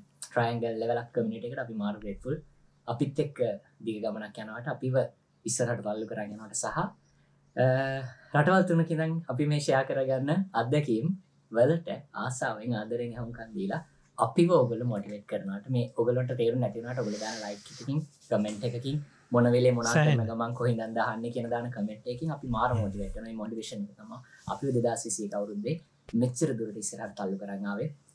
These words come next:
Speaker 1: සබ්ස්ක්‍රයිබර්ස්ලා බිඳුව ඉඳලා සබ්ස්ක්‍රයිබර්ස්ලා දහ දහ වෙනකන්, විව්ස් බිඳුව ඉඳලා විව්ස් දහ, දහ, විසි දහ වෙනකන්. ඊට පස්සේ අපි තුන්දෙනා තනියෙන් පටන් ගත්ත පොඩ්කාස්ට් එකේ ඉඳලා ගෙස්ට්ලා විදිහට අපි අනුරාධ අයියා ගෙනාවා, කමංච අයියා ගෙනාවා, මිහිඳු අයියා ගෙනාවා,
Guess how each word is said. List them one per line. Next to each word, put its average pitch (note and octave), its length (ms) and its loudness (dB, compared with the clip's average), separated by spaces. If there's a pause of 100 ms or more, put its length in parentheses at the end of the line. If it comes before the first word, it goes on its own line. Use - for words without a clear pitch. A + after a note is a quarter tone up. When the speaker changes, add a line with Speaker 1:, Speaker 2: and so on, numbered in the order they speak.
(120)
Speaker 1:
සබ්ස්ක්‍රයිබර්ස්ලා C3 720 2
බිඳුව G#2+ 320 -2
ඉඳලා G#2+ 260 -6
සබ්ස්ක්‍රයිබර්ස්ලා G#2+ 680 -6
දහ - 200 -4
දහ G#2+ 220 -6
වෙනකන්, G#2+ 380 -8 (280)
විව්ස් E3 440 6
බිඳුව B2 320 4
ඉඳලා A2 360 -2
විව්ස් A#2+ 360 -2 (680)
දහ, A#2+ 160 2
දහ, - 320 -4
විසි A2+ 180 -2
දහ D3 280 6
වෙනකන්. B2+ 440 2 (840)
ඊට D3 160 4
පස්සේ C3 380 4 (260)
අපි C3 140 4
තුන්දෙනා D3+ 360 8
තනියෙන් C3+ 320 2
පටන් B2 240 2
ගත්ත A#2+ 200 0
පොඩ්කාස්ට් A2 480 -2
එකේ A2+ 200 -2
ඉඳලා A#2 280 -2 (200)
ගෙස්ට්ලා A#2 480 2
විදිහට A2 340 -6
අපි A2 220 -2
අනුරාධ G#2+ 340 -4
අයියා G2+ 220 -4
ගෙනාවා, G#2 420 -8
කමංච A2 400 -4
අයියා - 200 -6
ගෙනාවා, G#2 260 -8
මිහිඳු G#2+ 280 -6
අයියා G2+ 180 -4
ගෙනාවා, G2+ 380 -10